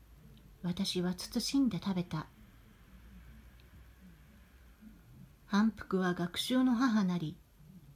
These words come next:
と僧帽は二杯目を急いで飲み干しながら、まるで嘘みたいな話ですが、立派な方々に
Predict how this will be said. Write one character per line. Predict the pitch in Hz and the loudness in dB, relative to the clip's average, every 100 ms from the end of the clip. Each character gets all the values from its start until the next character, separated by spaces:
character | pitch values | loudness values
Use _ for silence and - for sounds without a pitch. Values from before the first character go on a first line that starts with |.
| - - - - 151 - - - 196 - - - | -20 -20 -20 -20 -20 -20 -20 -20 -20 -20 -20 -16
と | - 190 | -6 -2
僧 | - 262 | 2 2
帽 | 220 180 170 | 2 0 0
は | 160 160 - - - - - - | -2 -6 -10 -20 -20 -20 -20 -4
二 | 190 190 | 0 2
杯 | 233 262 | 2 2
目 | 277 311 | 2 2
を | 214 | 0
急 | 175 - 262 | 0 0 0
い | |
で | 240 | 2
飲 | 175 160 | 2 2
み | 196 | 4
干 | 214 | 2
し | 214 226 | 2 0
な | 233 | 0
が | 208 | 0
ら、 | 170 151 - - - - - - - - - - 190 147 151 - - - - 226 - - - - - - - - | -2 -4 -8 -20 -20 -20 -20 -20 -20 -20 -20 -20 -20 -20 -20 -20 -20 -20 -20 -20 -20 -20 -20 -20 -20 -20 -18 -4
ま | 165 | 0
る | 185 | 2
で | 175 175 | 2 2
嘘 | 202 285 | 2 4
み | 240 | 4
た | - 175 | 4 2
い | |
な | 170 | 2
話 | 160 170 185 208 | 2 0 0 0
で | 190 | -2
す | 175 | -2
が、 | 156 156 165 - - - - - - | -4 -6 -6 -14 -20 -20 -20 -20 -10
立 | 165 160 - | -4 -4 -2
派 | 196 | 2
な | 202 | 4
方 | 202 202 226 | 2 0 0
々 | 247 233 | 0 2
に | 190 175 | 2 2